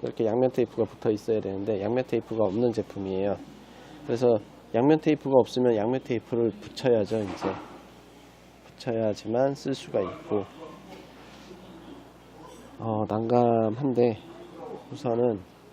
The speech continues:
어,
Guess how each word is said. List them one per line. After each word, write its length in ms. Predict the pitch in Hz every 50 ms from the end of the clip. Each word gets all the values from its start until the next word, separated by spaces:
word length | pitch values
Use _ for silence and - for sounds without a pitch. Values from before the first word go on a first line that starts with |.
| - - - - - - - - - - - - - - - - - - - - - - - - - - - - - - - - - - - - - - - - - - - 107
어, 440 | 107 107 104 104 104 104 101 104